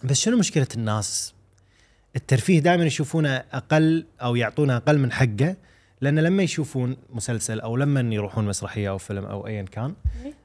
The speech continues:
Speaker 1: يحسون وناسة فيها، فيحسون إنهم شنو قاعد يضيعون وقتهم بشيء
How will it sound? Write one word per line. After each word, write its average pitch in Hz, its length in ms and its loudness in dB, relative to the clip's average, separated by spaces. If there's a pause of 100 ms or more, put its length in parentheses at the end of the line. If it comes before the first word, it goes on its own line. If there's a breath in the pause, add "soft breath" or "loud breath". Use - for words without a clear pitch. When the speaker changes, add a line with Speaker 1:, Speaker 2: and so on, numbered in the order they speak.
(200 loud breath)
Speaker 1:
يحسون 196 440 -4
وناسة 196 440 -2
فيها، 185 320 -4
فيحسون 151 460 -4
إنهم 165 100 0
شنو 196 180 -2
قاعد 139 160 2
يضيعون 143 280 2
وقتهم 139 360 -2
بشيء 127 380 -2